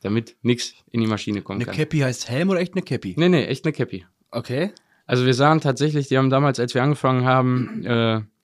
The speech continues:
Speaker 1: neue Arbeitskleidung eingeführt. Und wenn du dann draußen am Rauch-,
Speaker 2: <laughs>
Speaker 1: am Raucherpunk gestanden hast, mit Käppi auf, weil die Sonne schien oder so, dann könnte man meinen, das war Casting für die Pitstop-Werbung gewesen. Also,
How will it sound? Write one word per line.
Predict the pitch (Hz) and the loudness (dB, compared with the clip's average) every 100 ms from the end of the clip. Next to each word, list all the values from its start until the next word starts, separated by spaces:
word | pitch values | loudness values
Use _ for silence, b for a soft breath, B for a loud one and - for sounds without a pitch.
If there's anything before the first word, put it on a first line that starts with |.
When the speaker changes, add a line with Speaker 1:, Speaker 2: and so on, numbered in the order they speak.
| _ _ - _ | _ _ -20 _
Speaker 1:
neue | 123 135 120 | 2 4 4
Arbeitskleidung | 135 127 - 127 127 123 | 4 2 2 0 2 2
eingeführt. | 123 123 - 127 131 131 _ b b b b b b b _ | 0 0 0 2 2 0 _ b b b b b b b _
Und | - 113 | -4 -2
wenn | 110 127 | 2 4
du | |
dann | 123 117 | 4 4
draußen | 110 131 - | 4 6 6
am | 120 | 6
Rauch-, | 120 139 156 | 4 2 0
Speaker 2:
<laughs> | 127 131 | 0 0
Speaker 1:
am | 127 | 4
Raucherpunk | 120 131 143 131 123 | 4 4 2 2 0
gestanden | 127 - 127 123 | -2 0 2 2
hast, | 123 120 | 2 0
mit | 117 | -4
Käppi | - 131 123 | -2 -2 2
auf, | 117 120 | 2 0
weil | 120 113 110 107 | 0 0 -2 -2
die | 110 | -2
Sonne | 107 123 | 0 -2
schien | 117 123 117 | -2 -2 -2
oder | 113 110 | -2 -2
so, | 107 110 107 b b b b b | -2 -4 -6 b b b b b
dann | - 107 | -6 -2
könnte | 104 131 123 | 0 0 2
man | 117 | 0
meinen, | 113 123 | 2 2
das | 117 104 | 0 0
war | 113 | 0
Casting | 110 - 120 120 113 | 0 0 0 0 -6
für | - | -4
die | 107 | -4
Pitstop-Werbung | - 104 - 98 98 98 95 | -4 -8 -6 -8 -6 -8 -8
gewesen. | 95 92 427 | -4 0 2
Also, | 659 - 855 - - - 247 - - 262 - 214 196 - 175 - 175 - - | 4 4 2 0 0 2 2 4 2 2 4 2 2 2 0 0 -2 -2 -4